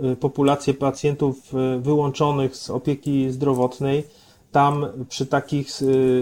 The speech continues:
e, sytuacjach ekstremalnych, e, ta liczba ofiar może być, e, dosyć wysoka. Ale zostawmy Stany Zjednoczone na boku.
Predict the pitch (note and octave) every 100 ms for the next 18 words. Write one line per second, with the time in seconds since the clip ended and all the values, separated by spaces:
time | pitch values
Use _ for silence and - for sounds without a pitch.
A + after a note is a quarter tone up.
0 | A#2+ B2 C#3+ C#3 C#3 C#3 - C3 C3+ -
1 | D3 C#3+ C#3 C#3 C#3+ C#3 - C3 B2+ C3
2 | B2+ C3 C3+ C3+ C3 B2+ - B2 B2+ B2+
3 | B2+ B2 A#2+ - - B2+ B2 B2 A#2+ A#2+
4 | B2 C3+ C3 C#3+ B2 - A2 - _ _
5 | _ _ - F#3+ G3 F3+ F#3 G3+ F#3 E3
6 | - E3+ D3+ C#3 B2 A#2+ C3+ C3 B2+ B2+
7 | A#2 - A2